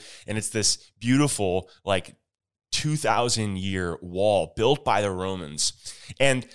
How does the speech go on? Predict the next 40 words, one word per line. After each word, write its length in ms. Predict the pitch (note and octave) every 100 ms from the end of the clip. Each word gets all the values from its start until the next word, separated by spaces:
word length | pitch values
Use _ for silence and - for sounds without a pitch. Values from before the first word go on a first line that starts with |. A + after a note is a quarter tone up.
| -
that's 200 | C#3 E3+
just 160 | G#3 -
kind 180 | C#3
of 120 | B2 G#2+
like 160 | G2+
an 100 | F#2+ F#2
everyday 380 | G2+ G#2 F2+
experience 680 | E2+ - - F3 C#3+ F#2 -
here. 120 | D#2+ -
So 280 | - A#2 - - -
again, 240 | B2 A2 E2+
we're 60 |
walking 260 | A#2 E3 E3
to 40 |
this 140 | A#2 -
church 400 | - G2+ - - - - -
and 280 | G2+ G2 G2
we, 160 | G#2 F#2
we, 180 | G#2+ A2
we 100 | G#2
get 260 | G2+ C#3 -
to 120 | C#3
it 140 | C3+
and 100 | G#2
it's 140 | F#2+ E2+
beautiful 840 | D#2+ G2+ A2+ B2+ B2 - F#2 D#2
stonework 840 | - - - A2+ A2+ B2+ A#2+ A#2+ -
on 240 | A2 A2+
the 160 | A2+ -
outside. 880 | G#2+ A2 - - G#2+ G2+ G2+ G2+ - - -
And 140 | A2+ A2
you 60 |
can 120 | A2
just 160 | G2+ -
see 300 | - C3 C3
the 100 | G2
history 460 | - A#2+ - - G2
in 80 |
this 140 | F2+ -
old 220 | G#2 G#2+